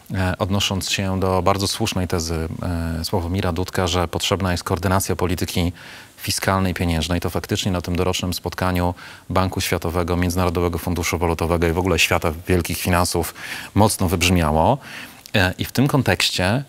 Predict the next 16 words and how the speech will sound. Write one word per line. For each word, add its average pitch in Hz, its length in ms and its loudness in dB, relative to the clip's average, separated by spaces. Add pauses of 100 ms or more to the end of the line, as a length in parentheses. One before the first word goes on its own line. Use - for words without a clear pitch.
wa-, 101 260 2
e, 101 280 0
i 110 80 4
zagrożeń, 101 640 6 (160)
e, 90 560 0
i - 180 -2
od-, 98 100 -2
próbując 113 420 4
odpowiedzieć 95 340 0
na 98 100 2
pytanie 98 360 2
o 92 60 0
zagrożenia 90 760 4 (300)
kryzysem 92 680 4
dla 87 140 -2
Polski, 98 540 -2